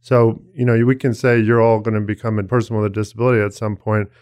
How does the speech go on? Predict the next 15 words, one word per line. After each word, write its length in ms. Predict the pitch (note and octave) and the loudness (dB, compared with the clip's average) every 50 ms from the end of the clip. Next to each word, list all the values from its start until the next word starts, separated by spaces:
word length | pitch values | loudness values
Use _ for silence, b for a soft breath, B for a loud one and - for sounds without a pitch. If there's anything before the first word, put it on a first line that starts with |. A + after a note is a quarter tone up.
| b b b b b | b b b b b
and 80 | - A2+ | -4 -2
I 80 | A2 G#2 | -2 0
think 140 | A#2+ A#2 | 0 0
a 60 | A2+ A2 | 2 2
lot 220 | A2 A2 A2+ A2+ | 2 4 2 2
of 80 | G#2 G2 | 0 -2
people 400 | A2+ G#2+ G2+ G2 F#2+ G2 G#2 G2+ | -4 -4 -4 -6 -6 -6 -8 -8
are 60 | G2+ | -8
gonna 140 | G2+ G2+ G2+ | -6 -4 -4
have 120 | G2+ G2 | -4 -4
a 40 | G2 | -2
hard 260 | G2 G#2 G#2 F#2+ F#2 | -2 -2 -4 -4 -6
time 240 | - G#2+ G2+ G2+ G2+ | -8 -8 -6 -6 -6
understanding 560 | G2 G2 G2 F2+ - - A2 A#2 B2 B2 A2+ | -6 -6 -8 -10 -8 -6 -4 -2 0 0 0
that, 240 | G#2+ G#2 G2 F#2+ | 0 -2 -2 -4